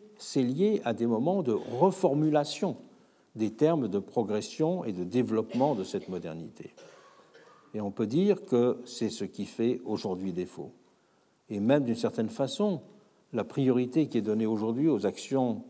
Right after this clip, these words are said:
de préservation de la nature, aussi nécessaires qu'elles soient, sont hélas devenues un substitut à un impératif de transformation sociale qui ne trouve plus ses formulations.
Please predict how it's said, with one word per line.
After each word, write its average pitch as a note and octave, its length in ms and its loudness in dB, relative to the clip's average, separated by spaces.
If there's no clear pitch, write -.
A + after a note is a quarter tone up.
de F#2+ 80 -6
préservation G#2+ 600 -2
de G#2 60 -2
la G#2 80 -2
nature, B2+ 520 0
aussi A#2 280 -2
nécessaires B2 760 0
qu'elles G#2 180 -4
soient, E3 480 -2
sont A#2 280 -4
hélas D3+ 540 0
devenues A#2+ 600 -2
un G2 100 -8
substitut - 720 -4
à A#2 320 0
un G#2 140 -2
impératif G2+ 640 -2
de G#2+ 100 -2
transformation F#2+ 680 -6
sociale F#2+ 580 -6
qui A2+ 120 -4
ne G#2+ 100 -2
trouve G#2 260 -8
plus C3 420 0
ses A2+ 200 -4
formulations. F2+ 680 -6